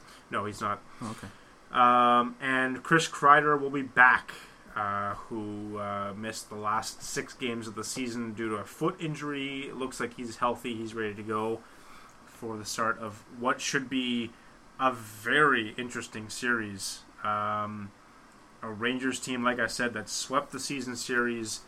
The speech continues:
Speaker 1: but a, a Hurricanes team that, you know, the,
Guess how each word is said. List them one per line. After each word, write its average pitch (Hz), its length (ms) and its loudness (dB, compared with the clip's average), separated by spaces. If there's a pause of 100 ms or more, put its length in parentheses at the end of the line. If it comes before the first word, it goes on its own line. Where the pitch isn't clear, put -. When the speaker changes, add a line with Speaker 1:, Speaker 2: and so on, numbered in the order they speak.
(540)
Speaker 1:
but 131 120 2
a, 139 340 4
a - 20 6
Hurricanes 214 640 6
team 190 440 0
that, 127 280 4 (1040)
you 143 120 -2
know, 143 120 4
the, 135 320 -6